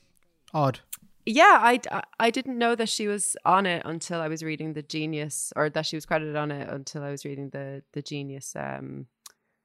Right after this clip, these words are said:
Speaker 2: annotations, which I thought was odd, or the Genius lyrics. But, um, I think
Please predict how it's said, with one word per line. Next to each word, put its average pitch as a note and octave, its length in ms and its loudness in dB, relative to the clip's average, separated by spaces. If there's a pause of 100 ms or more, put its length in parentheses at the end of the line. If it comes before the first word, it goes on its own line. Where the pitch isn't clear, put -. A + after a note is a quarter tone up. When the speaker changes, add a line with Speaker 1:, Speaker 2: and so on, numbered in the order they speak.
(120)
Speaker 2:
annotations, C#3 800 -6
which C#3 160 -14
I C#3+ 60 -10
thought C3+ 160 -8
was C3 120 -10
odd, B2+ 300 -8
or C3 260 -4
the C#3 140 -12
Genius C3+ 320 -10
lyrics. C3+ 460 -8 (640)
But, E3+ 180 6
um, D#3+ 600 0 (520)
I G#3 80 8
think B3 380 2